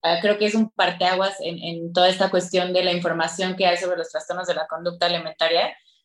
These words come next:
Eh, todo el trabajo que haces marca, ¿no? Yo creo que tengo muy pocas pacientes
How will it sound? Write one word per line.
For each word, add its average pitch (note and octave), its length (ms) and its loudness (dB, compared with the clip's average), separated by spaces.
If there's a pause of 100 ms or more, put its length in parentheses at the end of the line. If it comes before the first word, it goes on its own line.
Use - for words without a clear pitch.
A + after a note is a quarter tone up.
(200)
Eh, D#3 800 0 (320)
todo G3+ 200 4
el A3 80 2
trabajo F3 400 0
que E3+ 100 -4
haces F3 600 -6 (200)
marca, G3 540 4
¿no? F#3+ 140 -2
Yo G3 160 0
creo G#3 160 0
que G3+ 80 -4
tengo F#3+ 300 -4
muy A3+ 300 0
pocas A3+ 300 0
pacientes F#3 720 -6